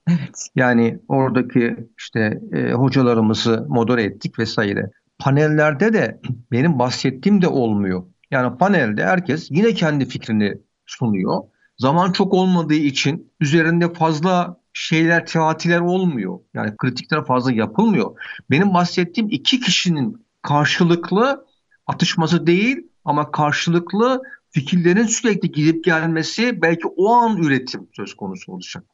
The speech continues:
Speaker 2: O karşıdan gelen bir karşı fikre yönelik bizim o an yeniden fikir üretmemiz söz konusu olabilecek. İşte bu bence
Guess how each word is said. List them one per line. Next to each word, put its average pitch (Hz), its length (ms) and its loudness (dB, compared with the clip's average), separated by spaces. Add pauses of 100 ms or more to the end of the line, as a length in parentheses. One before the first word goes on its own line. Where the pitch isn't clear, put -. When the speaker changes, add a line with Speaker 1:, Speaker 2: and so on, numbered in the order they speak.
Speaker 2:
O 190 200 2
karşıdan 170 580 2
gelen 180 420 0 (300)
bir 147 420 0 (220)
karşı 131 440 0
fikre 147 500 0
yönelik 147 580 0 (140)
bizim 147 300 2
o 214 180 2
an 233 400 2
yeniden 165 520 2
fikir 214 300 -4
üretmemiz 151 380 0
söz 117 200 -6
konusu 107 320 -4
olabilecek. 95 520 -4
İşte 131 280 0
bu 214 100 4
bence 190 480 2